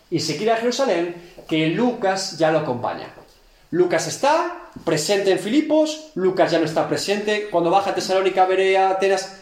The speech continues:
habla en tercera persona y pasó esto con Pablo, pim, pum. Tampoco está cuando va a Antioquía a dar el reporte, vuelve Pablo otra vez,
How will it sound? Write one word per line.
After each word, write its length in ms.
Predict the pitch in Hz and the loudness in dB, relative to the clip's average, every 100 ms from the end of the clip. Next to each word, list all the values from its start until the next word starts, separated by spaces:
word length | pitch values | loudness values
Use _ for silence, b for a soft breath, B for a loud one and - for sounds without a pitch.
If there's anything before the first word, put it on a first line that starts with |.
| B | B
habla 240 | 165 160 160 | -2 2 2
en 80 | |
tercera 300 | 160 160 165 | 0 -2 0
persona 320 | 196 226 214 208 | 0 0 -2 -2
y 120 | 151 | -2
pasó 240 | 135 - | -2 -2
esto 200 | 139 139 | -2 -2
con 180 | 139 151 | -2 -2
Pablo, 400 | 156 151 151 151 | 0 2 2 0
pim, 200 | 151 143 | -2 0
pum. 200 | 165 175 B B | 0 0 B B
Tampoco 440 | - 143 143 190 220 | -4 -2 0 0 0
está 260 | 220 220 | 0 0
cuando 260 | 220 214 214 | 2 0 2
va 160 | 208 214 | 2 2
a 40 | |
Antioquía 420 | 214 220 214 220 | 2 0 2 2
a 40 | 214 | 2
dar 80 | 214 | 2
el 40 | |
reporte, 680 | 214 214 220 214 214 - - - | 2 2 2 0 -2 -4 -12 -6
vuelve 420 | 143 165 165 160 | 0 2 2 0
Pablo 380 | 165 185 202 214 | 2 2 4 2
otra 200 | 214 220 | 2 2
vez, 320 | 220 214 | 2 0